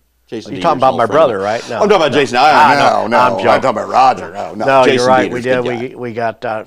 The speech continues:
Speaker 2: Jason Dieters came to us, and him and Kyle, my son, have been friends for, uh, forty years,
Speaker 1: Yeah.
Speaker 2: thirty-five years, and it's a perfect fit. He's energetic and hard worker, and he knows his stuff, and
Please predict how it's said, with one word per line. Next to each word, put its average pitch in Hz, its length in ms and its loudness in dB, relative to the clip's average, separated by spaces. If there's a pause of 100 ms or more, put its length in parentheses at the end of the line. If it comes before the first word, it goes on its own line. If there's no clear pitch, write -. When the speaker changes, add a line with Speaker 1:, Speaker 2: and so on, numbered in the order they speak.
(360)
Speaker 2:
Jason 120 380 -6
Dieters 113 380 -10 (100)
came 113 220 -10
to 120 160 -8
us, 175 280 -8
and 170 160 -18 (680)
him 131 180 -4
and 113 100 -10
Kyle, 123 360 0
my 104 120 -6
son, 127 300 -6
have 107 100 -8
been 101 140 -8
friends 110 560 -10
for, 98 420 -8
uh, 95 200 -4 (360)
forty 117 260 -4
years, 117 360 -8
Speaker 1:
Yeah. 127 80 -6
Speaker 2:
thirty-five 107 400 -6
years, 127 360 -12
and 92 340 -16 (1160)
it's - 80 -20
a - 40 -20
perfect 139 340 0
fit. - 440 -2
He's 101 240 -14
energetic 107 640 -8
and 76 320 -20
hard 110 320 -6
worker, 101 340 -10
and 90 100 -12
he 82 60 -16
knows 95 280 -14
his 92 120 -20
stuff, 110 380 -10
and 73 120 -20